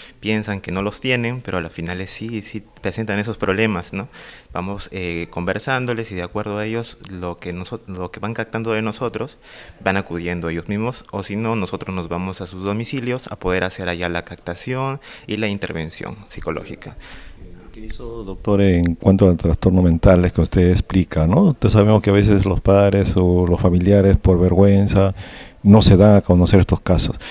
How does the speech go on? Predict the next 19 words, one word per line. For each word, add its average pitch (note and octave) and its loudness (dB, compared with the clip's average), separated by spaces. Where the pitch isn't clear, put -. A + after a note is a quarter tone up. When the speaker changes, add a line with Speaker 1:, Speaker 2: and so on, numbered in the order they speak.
Speaker 2:
Ustedes B2+ 8
hacen C#3 8
un C#3+ 8
trabajo B2+ 6
de G#2+ 8
campo, F2+ 4
me E2+ 4
explica, E2 0
y G2+ 6
en G#2+ 8
esa B2+ 6
focalización, G#2 4
¿encuentran A#2+ 4
pacientes A#2 4
realmente A2 4
que F#2 2
necesitan F#2+ 4
la G2+ 8
ayuda? A2+ 8